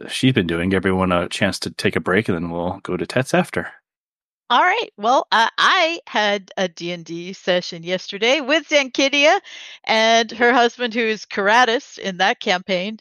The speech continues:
Speaker 2: He, he uses a lot of different names. Uh, and it, we're f-, much earlier on. <laughs> We're only level six. <laughs> So, uh, we were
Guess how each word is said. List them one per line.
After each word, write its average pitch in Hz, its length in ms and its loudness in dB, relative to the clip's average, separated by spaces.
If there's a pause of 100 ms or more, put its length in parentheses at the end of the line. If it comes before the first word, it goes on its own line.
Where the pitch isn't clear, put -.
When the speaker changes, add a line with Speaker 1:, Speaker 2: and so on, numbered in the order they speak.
Speaker 2:
He, 196 240 -16
he - 160 -16
uses 190 400 -12
a 185 40 -6
lot 214 240 2
of 202 100 -4
different 196 280 -6
names. 196 300 -6 (640)
Uh, 190 380 4 (140)
and 190 460 0 (420)
it, 131 120 -16 (100)
we're 262 500 0
f-, - 320 -20
much 220 580 -2
earlier 233 480 2
on. 220 320 0 (200)
<laughs> - 200 0
We're 269 160 0 (120)
only 269 280 2
level 214 320 0
six. - 580 -6
<laughs> - 60 -20 (840)
So, 240 520 2
uh, 226 500 2
we 247 180 -8
were 233 560 0